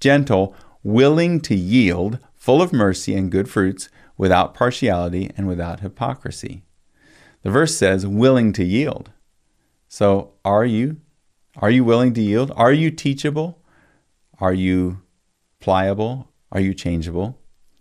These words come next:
Many of the instructions in the Bible get glossed over or neglected because we simply do not know how to do them. And then we wonder why things are not working for us.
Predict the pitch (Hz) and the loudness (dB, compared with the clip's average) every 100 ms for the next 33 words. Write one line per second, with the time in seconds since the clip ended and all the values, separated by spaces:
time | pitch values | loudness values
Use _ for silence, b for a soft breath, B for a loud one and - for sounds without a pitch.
0 | _ b b b - 117 151 156 131 113 | _ b b b 0 2 4 4 2 2
1 | - 113 104 - 101 92 90 87 90 90 | 2 2 2 -2 -4 -4 -2 -2 -2 -4
2 | 90 87 92 92 95 - 92 87 87 - | -6 -6 -4 -4 -4 -6 -6 -6 -10 -4
3 | 113 131 - 143 147 90 85 b b b | 0 0 2 0 0 -6 -10 b b b
4 | b - 143 160 156 151 - 175 160 131 | b -6 0 0 2 0 -2 -4 0 0
5 | 117 117 117 80 104 95 104 110 101 90 | 2 2 0 -2 -4 -4 -4 -2 -4 -4
6 | 117 139 139 - - - _ _ b b | 0 0 -2 -8 -14 -20 _ _ b b
7 | b 123 156 160 147 131 131 127 117 107 | b 2 4 4 2 2 2 0 -2 -2
8 | 123 135 139 135 - 110 110 104 101 92 | -2 0 -2 -4 -4 -4 -2 -2 -4 -4
9 | - 92 87 85 78 - - - - - | -4 -6 -6 -10 -12 -14 -14 -16 -20 -20